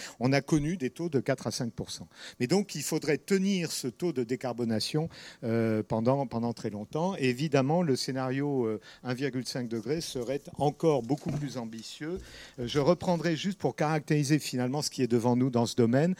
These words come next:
les termes de Jon Schellnhuber, qui est le président du, de l'Institut de Potsdam sur le climat en Allemagne, qui est un,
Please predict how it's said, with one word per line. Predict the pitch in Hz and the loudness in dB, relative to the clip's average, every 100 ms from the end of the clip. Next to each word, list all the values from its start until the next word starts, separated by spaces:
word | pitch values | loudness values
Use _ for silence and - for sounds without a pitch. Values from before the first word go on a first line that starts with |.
| - - | -6 2
les | 127 131 | 4 6
termes | 180 185 | 6 6
de | 139 135 | 8 8
Jon | 123 151 170 180 180 - | 10 10 10 8 4 0
Schellnhuber, | - 160 160 143 131 135 143 165 | 4 6 6 6 6 8 6 4
qui | - | 4
est | - | 4
le | 117 117 | 6 4
président | - 156 139 147 151 156 | 4 4 4 2 2 2
du, | 131 117 113 - - - | 0 -2 -4 -6 -16 -6
de | 113 | 0
l'Institut | 127 143 - 143 165 | 2 0 -2 -6 0
de | 185 | 0
Potsdam | - 135 - 147 139 135 | 2 0 -2 0 0 0
sur | - 117 | -2 0
le | 113 | 0
climat | - 113 117 180 | -2 -4 -2 -2
en | 160 | 0
Allemagne, | 117 110 143 185 | 0 0 -2 -4
qui | - 110 | -6 -10
est | - | -8
un, | 104 107 | -8 -8